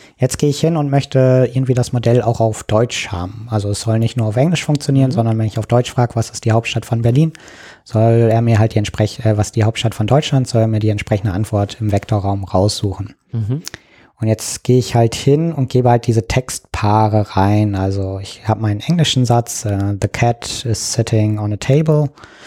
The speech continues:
Speaker 1: und die Katze sitzt auf einem Tisch. <clears throat> Gebe ich halt rein in mein Student. Der englische Text und der deutsche Text wird in Vektorraum gemappt.
Speaker 2: Mhm.
Speaker 1: Und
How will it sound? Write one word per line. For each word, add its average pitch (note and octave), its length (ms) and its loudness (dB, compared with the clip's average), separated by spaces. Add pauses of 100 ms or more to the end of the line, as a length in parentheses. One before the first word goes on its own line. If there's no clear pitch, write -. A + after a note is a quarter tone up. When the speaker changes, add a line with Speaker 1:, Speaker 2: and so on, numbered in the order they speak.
(300)
Speaker 1:
und G2+ 180 0
die - 60 -16
Katze - 360 0
sitzt G#2+ 240 0
auf G#2+ 200 -2
einem G2+ 120 -2
Tisch. - 380 -2 (120)
<clears throat> - 640 -4
Gebe A2+ 160 0
ich - 120 -2
halt G#2+ 300 0
rein B2+ 180 4
in B2 120 0
mein A2+ 160 2
Student. D#3+ 640 -2 (880)
Der A2 280 2
englische D#3+ 380 2
Text - 540 -4 (120)
und A#2 360 -2
der A2 80 2
deutsche C#3 340 2
Text - 640 -6 (120)
wird A2 500 0
in A2 260 -2
Vektorraum D#3+ 580 0 (160)
gemappt. - 460 -2 (100)
Speaker 2:
Mhm. B2+ 300 -6 (1200)
Speaker 1:
Und A2+ 920 -2